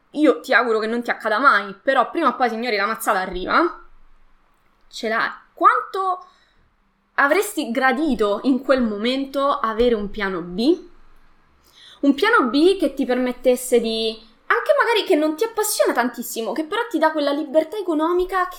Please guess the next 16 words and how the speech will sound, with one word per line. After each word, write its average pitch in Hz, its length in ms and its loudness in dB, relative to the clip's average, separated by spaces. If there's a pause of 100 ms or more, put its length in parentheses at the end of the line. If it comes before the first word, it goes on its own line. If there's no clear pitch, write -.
ti 254 120 -6
fa 254 120 -6
dire, 233 600 -2 (640)
"Sai - 220 -6
che 269 140 0
c'è, 202 640 0
caro 202 560 2
capo? 190 640 2 (200)
Ma 220 120 0
vaffanculo!" 370 1040 2 (260)
<laughs> 320 720 -4
Ok? 226 500 0
Cioè, 240 260 0 (400)
che 320 160 -2
ti 330 120 0
fa 285 300 6